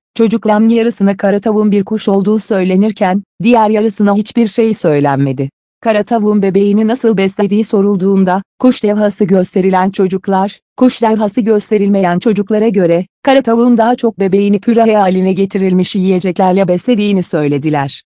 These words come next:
Burada çocukların algılama benzerliğinden çok aynı kategori üyelerine dayanan besleme alışkanlıklarından çıkarsama yaptıktan anlaşılmaktadır.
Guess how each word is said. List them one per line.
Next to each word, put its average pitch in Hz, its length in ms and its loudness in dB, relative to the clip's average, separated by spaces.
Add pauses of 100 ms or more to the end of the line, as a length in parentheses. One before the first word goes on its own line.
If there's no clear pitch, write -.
(160)
Burada 233 320 2
çocukların 220 540 0
algılama 240 520 0
benzerliğinden 190 760 2
çok 196 260 -2
aynı 220 220 0
kategori 269 360 0
üyelerine 214 600 0
dayanan 185 440 0
besleme 196 380 0
alışkanlıklarından 190 1040 0
çıkarsama 190 600 -2
yaptıktan 180 560 -2
anlaşılmaktadır. 196 960 -2